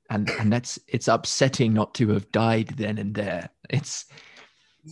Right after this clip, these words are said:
ah, it's so, it's so, in-, it's like we have to, um, it's like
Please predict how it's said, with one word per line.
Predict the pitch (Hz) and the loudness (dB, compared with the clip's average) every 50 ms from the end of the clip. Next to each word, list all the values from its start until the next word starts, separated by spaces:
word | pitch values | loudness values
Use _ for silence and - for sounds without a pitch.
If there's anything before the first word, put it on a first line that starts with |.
| - - - - | -20 -16 -12 -10
ah, | - - 117 - - - - | -10 -10 -10 -12 -12 -14 -16
it's | - - | -18 -12
so, | - - 117 117 120 | -6 -4 -2 0 0
it's | 113 - - - | -2 -4 -6 -8
so, | - - 131 127 123 | -8 -4 -2 0 0
in-, | 120 131 131 - | 0 0 -2 -4
it's | - - - | -6 -2 0
like | 135 127 127 - | 0 0 0 -2
we | 131 120 | -6 -6
have | 123 123 123 - | -6 -8 -10 -10
to, | - 123 117 107 - - - | -10 -10 -10 -10 -12 -14 -12
um, | 117 107 104 104 101 101 107 - _ _ _ _ _ _ _ _ _ _ _ _ _ _ _ - | -12 -10 -10 -10 -10 -12 -14 -16 _ _ _ _ _ _ _ _ _ _ _ _ _ _ _ -20
it's | 123 - - | -20 -16 -10
like | - 113 110 110 - | -8 -8 -8 -8 -12